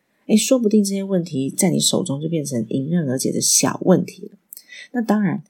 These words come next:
没有人可以回到过去，所以我们要为未来创造不同的结果，从现在开始学习，从现在就开始。第五点，也就是最后一点，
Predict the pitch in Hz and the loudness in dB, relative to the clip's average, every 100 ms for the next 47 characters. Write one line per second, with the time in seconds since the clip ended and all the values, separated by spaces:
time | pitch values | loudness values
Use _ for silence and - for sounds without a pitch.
0 | - - 202 220 160 143 147 160 139 143 | -18 2 6 8 6 2 -2 -4 -2 -2
1 | 151 143 139 - - - _ _ _ - | -2 -2 -4 -4 -6 -10 _ _ _ 0
2 | 202 240 247 180 - 160 143 160 214 214 | 4 4 4 0 -2 -2 -2 -2 -2 0
3 | 208 196 - 220 180 - - - - _ | 2 0 2 4 4 2 -4 -8 -10 _
4 | - 196 185 180 185 180 - - - - | -6 -2 -2 -2 -2 -4 -6 -4 -4 -4
5 | 185 - - _ _ _ _ _ - 147 | -4 -6 -8 _ _ _ _ _ -6 -4
6 | 170 185 175 165 147 - - - - - | 0 2 0 -4 -6 -6 -6 -4 -4 -4
7 | _ _ _ - _ _ _ - - 170 | _ _ _ -20 _ _ _ -16 -12 -6
8 | - 190 175 170 - - - - - - | 0 0 0 -2 -4 -2 -6 -6 -6 -4
9 | - _ _ _ _ _ _ _ _ _ | -6 _ _ _ _ _ _ _ _ _
10 | _ _ - _ - 240 170 175 - - | _ _ -20 _ 4 6 6 4 2 2
11 | 147 190 185 185 170 156 147 - | 0 2 4 4 4 0 -2 -4